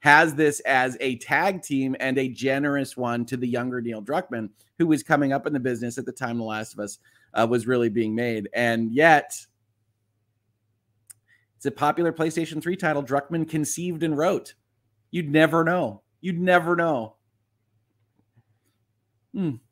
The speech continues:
All right. The nine-episode show also stars Pedro Pascal,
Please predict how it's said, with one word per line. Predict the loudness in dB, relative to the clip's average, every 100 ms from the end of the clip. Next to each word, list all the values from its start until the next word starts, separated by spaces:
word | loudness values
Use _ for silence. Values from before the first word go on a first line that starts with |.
| _ -10 -10 -12 _ _ -4
All | 6 8 8
right. | 4 -4 -12 -20 -20 -12 4
The |
nine-episode | 10 10 10 6 2 2 2 0 -4
show | -6 2 4 4
also | 4 2 2 0
stars | -2 2 2 0 -4
Pedro | -4 0 0
Pascal, | 2 0 0 0 0 -2 -6